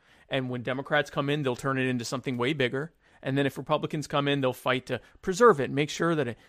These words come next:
it stays around so that grandma can get to the doctor one day if the, if she, if her ration comes up before she dies. And that's all coming. So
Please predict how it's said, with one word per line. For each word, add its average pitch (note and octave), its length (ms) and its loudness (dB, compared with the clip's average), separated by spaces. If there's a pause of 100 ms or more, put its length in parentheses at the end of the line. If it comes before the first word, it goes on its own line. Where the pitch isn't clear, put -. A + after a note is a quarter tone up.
(160)
it - 80 -16
stays A#3+ 300 -2
around G3 380 2
so - 120 -12
that C3 140 -12
grandma G#3+ 340 -2
can C#3 200 -16 (340)
get B3 160 -10
to A#3+ 120 -14
the G#3 120 -10
doctor B2+ 580 -4 (220)
one C#3+ 260 0
day D#3 320 2
if - 180 -6 (280)
the, B2+ 320 -6
if C#3+ 160 -10
she, C3+ 180 -6
if - 200 -12
her C3+ 100 -4
ration D3 360 2
comes C#3+ 280 -2
up D3 160 0
before C#3 280 -4
she C#3 140 -10
dies. - 340 -8 (560)
And D3+ 500 2 (480)
that's C#3+ 220 2
all E3 140 2
coming. D3+ 400 -6 (180)
So C3+ 460 2